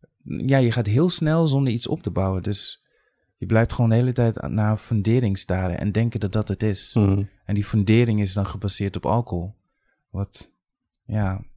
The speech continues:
Speaker 1: het is niet eens een huisbouw op zand, het is een huisbouw op water.
Speaker 2: Ja, dus dat zink-, dat zinkt.
Speaker 1: Ja, ja, of dat blijft gewoon losse stukjes drijfhout.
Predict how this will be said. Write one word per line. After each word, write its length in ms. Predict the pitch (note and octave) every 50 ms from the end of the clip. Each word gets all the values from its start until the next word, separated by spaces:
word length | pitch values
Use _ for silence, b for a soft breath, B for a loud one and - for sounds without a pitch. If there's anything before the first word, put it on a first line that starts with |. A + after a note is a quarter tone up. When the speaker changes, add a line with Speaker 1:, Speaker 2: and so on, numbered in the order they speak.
| - _ _ _ _
Speaker 1:
het 100 | - A2+ G#2+
is 100 | - -
niet 180 | A#2 A2 -
eens 220 | A2 G#2+ G#2 G2+ G2+
een 60 | G2+
huisbouw 400 | G2+ G#2+ A2 G#2+ G2+ G#2+ G2+ G2+
op 120 | G2 -
zand, 280 | - - B2 C3 A#2 -
het 80 | F#2+
is 100 | F#2+ -
een 80 | G2 G2
huisbouw 360 | G2+ G#2+ A2 G2 G#2 G2 G2 F#2+
op 80 | F#2
water. 520 | F#2 G2+ G#2 B2 C3+ - - G#2+ A2 A2 - _ _ _ _ _ _ _ _ _ _ _ _ _ _ _ _ _
Speaker 2:
Ja, 220 | - B2 A#2 F#2+ - - _ _ _ _ _ _ _
dus 180 | _ _ - -
dat 160 | A2 - -
zink-, 280 | - F#2 F2+ - - -
dat 160 | F#2+ F2 -
zinkt. 420 | - A#2 G#2 F#2 D#2+ - - - - - _ _
Speaker 1:
Ja, 580 | - A#2 A#2+ C#3+ D3 B2+ G#2+ G2+ F#2+ - - - _ _ _ _ _ _ _ _ _
ja, 300 | _ A2 G#2+ G#2+ G2 F#2+
of 160 | - - A#2
dat 160 | - A#2+ A2 -
blijft 300 | A2 G#2+ G#2+ G#2+ - -
gewoon 640 | - G#2+ G#2+ G#2 G2+ G#2 G2+ - - D3+ - -
losse 380 | - A2 G#2+ A2 A#2+ A#2 - A2+
stukjes 360 | - - A#2 G#2 - G#2+ G#2
drijfhout. 680 | F#2 G#2 A2 A#2+ C3 B2 A#2 G2 F#2 F#2 F#2 - -